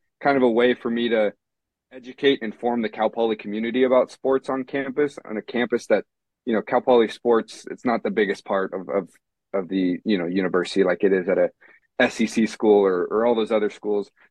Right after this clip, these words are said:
So it was a way for me to kind of, "Hey, you know, we have good sports here. Let's talk about it." And now just the fact that I've moved back home and journalism is now a, a valuable way for me to give back to, to the community that's given me so much, you know, growing up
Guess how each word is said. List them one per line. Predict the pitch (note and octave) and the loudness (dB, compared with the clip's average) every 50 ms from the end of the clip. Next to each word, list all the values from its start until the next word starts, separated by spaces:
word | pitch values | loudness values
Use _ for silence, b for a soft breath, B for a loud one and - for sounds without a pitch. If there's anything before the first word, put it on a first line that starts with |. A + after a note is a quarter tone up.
| _ | _
So | - C3 | 0 0
it | A#2+ | 0
was | B2 A#2+ | 2 2
a | B2+ | 2
way | C3+ C#3 C3+ | 2 2 2
for | - C#3+ | 0 -2
me | C3 C3 B2+ | -2 -2 -2
to | A#2+ | -4
kind | - - A#2+ A#2 | -6 -8 -10 -6
of, | A#2 | -2
"Hey, | E3 F#3+ G3 D3 G#2 F#2 - - | 0 0 0 0 -2 -4 -8 -10
you | - C3+ A#2 | -8 -8 -6
know, | |
we | G#2+ A#2 D#3 D#3 | -4 -2 -2 0
have | D#3+ D#3+ C#3 A2+ | 0 0 -2 -2
good | C#3+ C#3 B2+ | -4 -6 -6
sports | - - D3+ D#3+ C#3+ - - | -6 -6 -4 -4 -4 -4 -2
here. | - B2 A2+ G#2+ F#2+ E2 - _ - | 0 0 2 2 0 -2 -4 _ -6
Let's | A#2+ A#2+ - | -6 -6 -6
talk | - - B2 A#2+ - | -4 -2 -2 -2 0
about | A2+ G2+ G2 G2 F2+ | -2 -2 -2 -2 -2
it." | E2+ - - _ _ _ _ _ _ - | -4 -4 -8 _ _ _ _ _ _ -4
And | A2+ B2 | -2 0
now | C#3 D#3 D3+ C#3 C3+ B2 A#2 G#2+ G#2 G2 | 2 2 2 2 2 2 0 -2 -4 -6
just | - B2 A#2 - | -8 -8 -6 -4
the | A#2 G#2+ | -4 -2
fact | - C3 B2 A#2 - | 0 0 0 0 0
that | A2 | 0
I've | G#2+ G#2 G2 | 0 0 0
moved | A2+ C3+ C3+ C3+ A#2 | 0 -2 -2 0 0
back | A#2+ A#2 A2 - | 0 0 -2 -2
home | - A2+ A2 A2 A2 G#2+ G2+ - _ _ _ _ _ _ _ _ | -4 -6 -4 -4 -4 -6 -8 -10 _ _ _ _ _ _ _ _
and | F#2+ G#2 G#2+ F#2 | -8 -6 -6 0
journalism | G2+ A#2+ B2 A#2+ A#2+ A#2 A#2 G#2+ - A#2 A2 G#2+ | 2 2 2 4 4 4 2 2 0 0 -2 -2
is | G2+ G2+ | -2 -4
now | G#2 G#2+ G#2 G#2 G#2 G#2 G#2+ G2 - - | -4 -2 -2 0 0 0 0 -2 -2 -4
a, | G2+ G2 F#2+ - - _ _ _ _ _ _ _ - G2 | -6 -6 -6 -8 -14 _ _ _ _ _ _ _ -8 -6
a | E2 E2 G2 G2+ | -6 -4 -6 -4
valuable | - - G#2+ A#2+ B2 A#2+ A#2 G#2 A2 G2+ | 0 2 2 4 4 4 4 4 4 4
way | G2 G2+ A2 A2+ | 4 4 2 2
for | A2+ - A2+ | 0 0 -2
me | G#2+ G#2+ | -2 -2
to | G2 F#2+ | -2 -2
give | D#2+ - G#2+ G#2+ G2 E2+ | -2 0 0 0 0 0
back | G2 F#2+ G#2 A2 - _ _ _ _ | 0 0 0 0 -2 _ _ _ _
to, | - - G2 F#2+ F2+ - _ _ - | -4 -2 -2 -2 -2 -6 _ _ -10
to | - A2 | -6 -4
the | G2+ G2+ | -2 -4
community | - - G#2+ G2+ G2+ G#2+ G#2 G2+ G#2+ | -4 -4 -4 -4 -2 -2 0 0 0
that's | G2+ G2+ F2+ - | 0 -2 -2 -4
given | - A2 G#2+ G2+ G#2 F#2+ F2+ | -2 -2 0 0 -2 -4 -6
me | F#2 F#2+ A2 A#2 | -4 -4 -4 -4
so | - - - C#3 C3+ | -2 0 0 2 2
much, | C#3 C#3+ D3+ D3 - - - | 2 2 0 0 -2 -4 -8
you | B2 A#2 | -6 -4
know, | A2+ | -4
growing | A2 F#2+ G#2 G#2+ A#2 A#2 G#2+ F#2+ | -2 0 0 0 2 0 0 0
up | G2 A2 C3+ - | 0 0 0 0